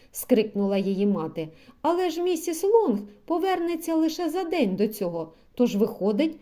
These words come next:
що вона не зможе нам його відрекомендувати, бо сама не встигне познайомитися з ним». «Значить, моя люба, тепер у тебе з'явиться нагода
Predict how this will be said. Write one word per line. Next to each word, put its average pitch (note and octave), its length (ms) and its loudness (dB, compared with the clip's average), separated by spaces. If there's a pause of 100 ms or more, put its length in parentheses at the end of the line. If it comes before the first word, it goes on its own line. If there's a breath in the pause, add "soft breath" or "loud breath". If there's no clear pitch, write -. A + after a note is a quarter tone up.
(140 loud breath)
що - 200 -2
вона G#3+ 260 2
не A3 160 4
зможе B3 480 4
нам A#3 280 4
його A3 280 4
відрекомендувати, B3 1120 2 (260 loud breath)
бо G#3 160 0
сама D4 380 2
не E4 140 2
встигне G#3 500 2
познайомитися G3+ 920 0
з F3+ 80 -2
ним». E3+ 220 -2 (720)
«Значить, F4+ 580 -4
моя E4+ 280 0
люба, D4 420 0 (340 loud breath)
тепер D#4+ 460 0
у A4+ 220 2
тебе A3+ 380 2
з'явиться G3+ 540 0
нагода A#3 600 0